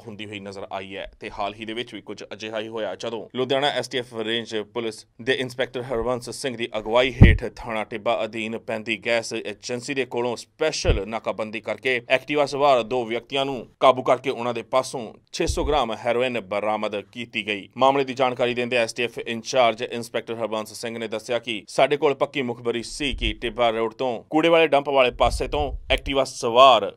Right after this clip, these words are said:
ਨਸ਼ਾ ਤਸਕਰ ਹੈਰੋਇਨ ਦੀ ਸਪਲਾਈ ਦੇਣ ਵਾਸਤੇ ਆ ਰਹੇ ਨੇ, ਜਿਸ ਤੇ ਫੌਰਨ ਕਾਰਵਾਈ ਕਰਦਿਆਂ ਗੈਸ ਏਜੰਸੀ ਕੋਲ ਸਪੈਸ਼ਲ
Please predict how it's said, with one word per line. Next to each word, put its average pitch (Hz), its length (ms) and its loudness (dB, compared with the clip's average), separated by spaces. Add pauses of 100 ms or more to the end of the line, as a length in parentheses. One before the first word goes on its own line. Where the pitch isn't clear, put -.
(120)
ਨਸ਼ਾ 120 280 0
ਤਸਕਰ 131 320 0 (100)
ਹੈਰੋਇਨ 117 280 2
ਦੀ 113 180 0
ਸਪਲਾਈ 127 640 0
ਦੇਣ 110 200 -2
ਵਾਸਤੇ 110 440 0 (120)
ਆ 113 160 6
ਰਹੇ 104 200 -4
ਨੇ, 95 280 -6
ਜਿਸ 131 180 -2
ਤੇ 147 120 4
ਫੌਰਨ 143 380 6
ਕਾਰਵਾਈ 127 360 8
ਕਰਦਿਆਂ 127 420 2 (220)
ਗੈਸ 143 200 8
ਏਜੰਸੀ 127 300 -2
ਕੋਲ 131 220 2
ਸਪੈਸ਼ਲ 135 600 2